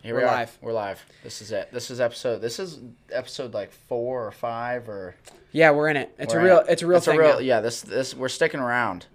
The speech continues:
Speaker 1: uh, at least for a time being. In fact, we're sticking around so much that, uh, in a few, we don't know how many podcasts from now it will be, but in a few podcasts from now, uh, this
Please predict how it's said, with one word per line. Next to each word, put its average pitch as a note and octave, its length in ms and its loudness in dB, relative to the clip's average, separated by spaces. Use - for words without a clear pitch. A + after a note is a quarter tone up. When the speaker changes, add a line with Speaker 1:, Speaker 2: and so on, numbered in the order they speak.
Speaker 1:
uh, G2+ 220 -2
at F#2+ 80 -2
least A2+ 160 -4
for G#2 140 -8
a - 20 -12
time G#2 260 -8
being. G2+ 220 -6
In D#2 100 -12
fact, D#3 440 6
we're C#3+ 120 -6
sticking D#3+ 360 -6
around A#2+ 240 -6
so C#3 240 -6
much G#2+ 400 -10
that, G#2 360 -6
uh, G2 500 -8
in A2+ 100 -14
a G#2 40 -12
few, D#3+ 760 -4
we C3+ 140 -8
don't D3+ 140 0
know C3 120 0
how B2+ 140 -4
many A#2 160 -8
podcasts G2+ 560 -8
from G2 140 -14
now G2 220 -4
it C2 40 -12
will G2 100 -12
be, F#2+ 280 -12
but F2+ 280 -8
in G#2 80 -12
a G#2+ 40 -8
few F3 200 -8
podcasts A2 520 -4
from F#2+ 140 -14
now, F2 320 -10
uh, E2+ 160 -8
this A#2+ 380 -6